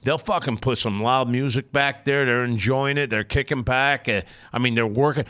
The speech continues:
They're, like, working the, uh, uh, what, what is that? S-,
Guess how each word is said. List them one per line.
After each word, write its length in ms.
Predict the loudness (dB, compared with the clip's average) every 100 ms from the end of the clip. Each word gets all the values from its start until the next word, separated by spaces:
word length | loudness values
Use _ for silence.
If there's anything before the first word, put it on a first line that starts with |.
| -6
They're, 160 | -4 0
like, 340 | 2 2 0 -12
working 420 | 0 2 2 0 2
the, 260 | 2 0 -8 -20 -20 _
uh, 460 | -2 0 2 0 -2 -8 -20 -20 _ -20 -20 -12
uh, 180 | -4 -4
what, 260 | -2 -2 -2
what 140 | -2
is 80 | -2
that? 160 | -4 -6
S-, 260 | -8 -8